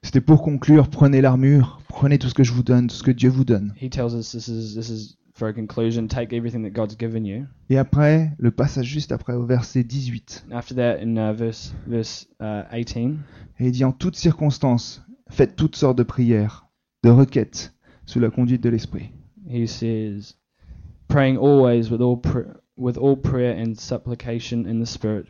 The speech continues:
Speaker 2: being watchful to this end, with all perseverance and supplication for all the saints."
Speaker 1: Et vraiment, quand je lisais ce, ce passage,
Speaker 2: And really, when I, when I read this passage,
Speaker 1: le, tout ça, c'est, c'est vraiment au travers de la prière, de la parole de Dieu.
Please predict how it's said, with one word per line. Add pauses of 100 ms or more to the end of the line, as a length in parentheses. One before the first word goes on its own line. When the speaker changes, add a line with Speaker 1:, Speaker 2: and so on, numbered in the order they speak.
(100)
Speaker 2:
being
watchful
to
this
end, (420)
with
all
perseverance
and
supplication
for
all
the
saints." (260)
Speaker 1:
Et
vraiment,
quand
je
lisais
ce,
ce
passage, (840)
Speaker 2:
And
really,
when
I,
when
I
read
this
passage, (680)
Speaker 1:
le, (140)
tout
ça,
c'est,
c'est
vraiment
au
travers
de
la
prière,
de
la
parole
de
Dieu.